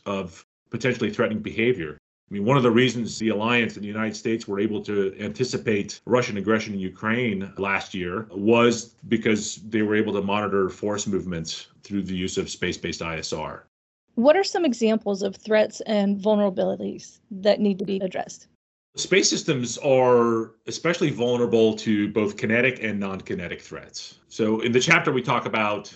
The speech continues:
Speaker 1: how terrorists and hackers might possess some of these capabilities that could affect one or more of the space segments. But the overall impacts to a terrorist attack on space critical infrastructure would be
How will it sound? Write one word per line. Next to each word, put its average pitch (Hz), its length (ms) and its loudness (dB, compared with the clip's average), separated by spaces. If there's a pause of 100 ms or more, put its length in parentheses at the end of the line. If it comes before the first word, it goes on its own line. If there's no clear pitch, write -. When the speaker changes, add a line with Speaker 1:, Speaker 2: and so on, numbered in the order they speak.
(100)
Speaker 1:
how 113 160 -4
terrorists 113 420 0
and 95 80 -8
hackers 107 540 -4
might 98 200 -6
possess 107 300 -4
some 107 80 -6
of 95 80 -6
these 98 340 -6
capabilities 107 680 0
that 98 160 -4
could 101 100 -4
affect 95 400 -6
one 98 240 -4
or 98 60 0
more 98 180 2
of 98 80 2
the - 60 -4
space - 320 -2
segments. 143 500 -2 (260)
But 127 100 4
the 147 100 8
overall 180 360 8
impacts 131 720 -2
to 110 200 -2
a 104 120 -6
terrorist 113 520 0
attack 104 420 -6
on 95 140 -8
space 101 320 -4
critical 98 580 -6
infrastructure 92 600 -10
would 85 140 -6
be 80 100 -10